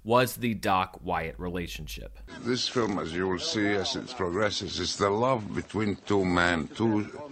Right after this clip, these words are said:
Speaker 2: strong men, between Wyatt Earp and Doc Holliday.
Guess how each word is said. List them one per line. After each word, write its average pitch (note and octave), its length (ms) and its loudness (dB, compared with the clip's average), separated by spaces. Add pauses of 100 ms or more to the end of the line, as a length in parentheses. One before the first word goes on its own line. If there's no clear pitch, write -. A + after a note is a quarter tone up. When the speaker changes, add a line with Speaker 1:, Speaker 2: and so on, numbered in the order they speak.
(240)
Speaker 2:
strong G2+ 680 2
men, A#1+ 360 0 (480)
between F#2+ 540 0 (680)
Wyatt F#2+ 500 0
Earp E2 280 2 (220)
and D#2 180 -2
Doc D2+ 200 0
Holliday. G#1+ 540 -4